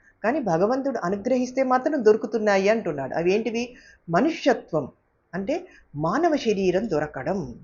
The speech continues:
ముముక్షత్వం మోక్షం పొందాలి అనే కాంక్ష, ఇచ్ఛ, కోరిక కలిగి ఉండటం, మహాపురుష సంశ్రయం భగవత్ అనుగ్రహాన్ని పొందిన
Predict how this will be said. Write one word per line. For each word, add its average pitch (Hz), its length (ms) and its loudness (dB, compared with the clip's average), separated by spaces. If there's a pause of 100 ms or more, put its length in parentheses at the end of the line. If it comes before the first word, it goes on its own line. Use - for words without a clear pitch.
(1500)
ముముక్షత్వం 190 960 2 (440)
మోక్షం 254 640 2
పొందాలి 233 800 4
అనే 226 360 -2
కాంక్ష, 247 360 0 (640)
ఇచ్ఛ, 151 420 2 (640)
కోరిక 208 380 4
కలిగి 190 340 0
ఉండటం, 139 580 -4 (1200)
మహాపురుష 202 800 2
సంశ్రయం 180 880 0 (800)
భగవత్ 185 720 2
అనుగ్రహాన్ని 220 760 2
పొందిన 208 520 0